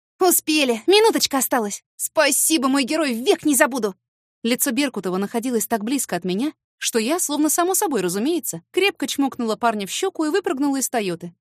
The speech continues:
Побежала в салон. «Стой, соседка! Во сколько тебя забрать?» услышала за спиной. «Он серьезно, что ли?» Взявшись за ручку двери, обернулась и крикнула. «Беркутов, не выдумывай! Доберусь сама! Я сегодня к родителям заскочу, к ним брат приехал!»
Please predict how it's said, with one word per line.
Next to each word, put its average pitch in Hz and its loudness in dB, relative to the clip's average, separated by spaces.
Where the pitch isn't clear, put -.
Побежала 190 -2
в 156 -4
салон. 160 -4
«Стой, 285 2
соседка! 220 0
Во 226 4
сколько 381 2
тебя 330 4
забрать?» 302 4
услышала 180 -6
за 160 -6
спиной. 185 -6
«Он 220 0
серьезно, 311 0
что - -4
ли?» 160 -6
Взявшись 208 -2
за 214 -2
ручку 214 -6
двери, 285 -2
обернулась 285 0
и 294 -6
крикнула. 170 -6
«Беркутов, 320 2
не 349 2
выдумывай! 359 2
Доберусь 403 2
сама! 392 4
Я 339 2
сегодня 349 2
к - -14
родителям 339 4
заскочу, 277 0
к - -6
ним 392 2
брат 440 6
приехал!» 285 2